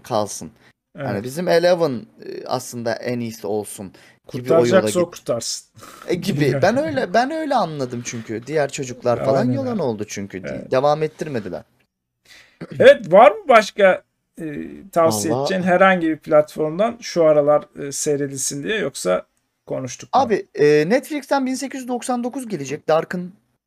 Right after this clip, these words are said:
Speaker 1: yaratıcılarından. Dark'ı seven varsa eğer,
Speaker 2: Hmm.
Speaker 1: Dark çok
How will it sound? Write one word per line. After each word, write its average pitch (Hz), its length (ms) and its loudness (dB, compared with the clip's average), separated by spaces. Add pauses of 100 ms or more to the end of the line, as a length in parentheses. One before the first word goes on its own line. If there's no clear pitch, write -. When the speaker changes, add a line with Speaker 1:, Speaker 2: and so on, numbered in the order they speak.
(120)
Speaker 1:
yaratıcılarından. 139 920 0
Dark'ı 123 280 -4
seven 135 320 -6
varsa 143 320 -6
eğer, 113 160 -2
Speaker 2:
Hmm. 139 80 -6
Speaker 1:
Dark 127 220 -4
çok - 260 -12